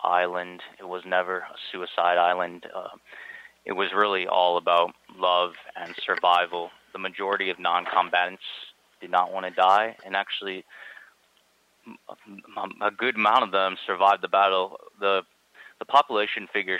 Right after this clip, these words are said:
show that there are about twenty-eight thousand civilians on Saipan before the invasion. Now,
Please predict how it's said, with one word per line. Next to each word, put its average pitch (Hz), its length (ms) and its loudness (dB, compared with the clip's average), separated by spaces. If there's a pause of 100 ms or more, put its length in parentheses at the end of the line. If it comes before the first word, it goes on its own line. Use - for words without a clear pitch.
show 95 220 0
that 90 160 -2
there 92 120 0
are 92 40 -2
about 90 220 2 (100)
twenty-eight 92 800 -8
thousand 87 420 -2
civilians 90 520 -6 (200)
on 87 160 -2 (100)
Saipan 85 460 -4 (720)
before 87 580 -6
the 90 60 -8
invasion. 85 560 -6 (1120)
Now, 92 520 -2